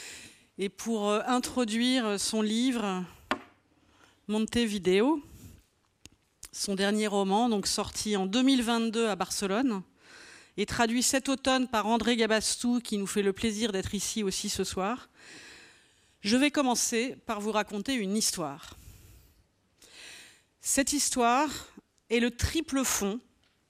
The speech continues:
de ce roman à double fond ou à multiples portes,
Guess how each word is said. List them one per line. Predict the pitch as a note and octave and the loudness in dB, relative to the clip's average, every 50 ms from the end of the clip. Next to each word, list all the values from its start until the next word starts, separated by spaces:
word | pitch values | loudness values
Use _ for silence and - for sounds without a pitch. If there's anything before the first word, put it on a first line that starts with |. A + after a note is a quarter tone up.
| _ - | _ -4
de | F#3 A3+ | -2 -2
ce | A3 - B3 | 0 0 0
roman | A3+ G3 - A3+ B3+ B3 B3 B3 A#3 A3+ | 0 2 4 4 4 6 6 4 4 4
à | G3 F#3+ F#3+ | 2 2 2
double | G3 B3 D4+ C4 A#3+ A#3+ A3+ | 2 2 2 4 2 2 2
fond | - - - A3+ G#3+ G#3+ G#3+ - - | 2 0 -2 -2 -2 -4 -4 -6 -6
ou | B3+ A#3+ B3+ C#4+ | -4 0 0 0
à | B3 | 2
multiples | A#3+ A#3 A3 G#3 - - B3 - - G3 F#3+ | 0 -2 -2 -2 -4 -4 -4 -4 -2 -4 -2
portes, | - - G3+ F#3+ - - - - - - - | 0 2 2 2 2 0 -2 0 0 -2 -2